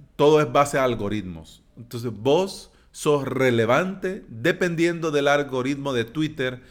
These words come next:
si consider-, si considera que sos relevante. Si no considera que sos relevante, pues te tira por ahí y allá. Pero ¿qué pasa? Lo que pasa es que mucha gente retuitea,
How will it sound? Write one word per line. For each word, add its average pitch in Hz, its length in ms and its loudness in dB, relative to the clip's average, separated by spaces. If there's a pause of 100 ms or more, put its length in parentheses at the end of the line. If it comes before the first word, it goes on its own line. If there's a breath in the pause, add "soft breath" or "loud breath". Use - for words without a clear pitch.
(140 loud breath)
si - 240 -8
consider-, 135 640 -4
si 131 200 -8
considera 123 600 0
que 107 100 -6
sos 101 220 -6
relevante. 87 680 -8 (340 loud breath)
Si - 260 -2
no 202 260 0
considera 127 580 -2
que 110 120 -8
sos 110 240 -4
relevante, 123 560 -2
pues 113 200 -12
te 110 100 -10
tira 101 300 -6
por 123 140 -2
ahí 139 360 -2
y 110 160 -6
allá. 85 300 -8 (840 loud breath)
Pero 156 200 4
¿qué 185 120 2
pasa? 143 500 0 (440 soft breath)
Lo 127 160 -6
que 135 100 -4
pasa 151 280 2
es 160 60 -6
que 160 100 -2
mucha 156 260 -4
gente 165 320 -4
retuitea, 107 840 -4